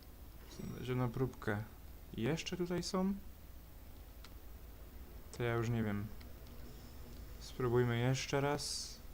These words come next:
Co, ja będę znowu dwadzieścia minut robił? Dobra, tutaj mamy. I został mi ostatni strzał. Co ja tu mam zrobić?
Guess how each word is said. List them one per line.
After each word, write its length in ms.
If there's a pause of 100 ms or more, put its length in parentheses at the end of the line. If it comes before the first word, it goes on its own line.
Co, 140
ja 60
będę 240
znowu 260
dwadzieścia 480
minut 200
robił? 320 (3000)
Dobra, 240 (200)
tutaj 360
mamy. 440 (220)
I 100
został 340
mi 160
ostatni 520 (1200)
strzał. 600 (3500)
Co 160
ja 120
tu 120
mam 200
zrobić? 500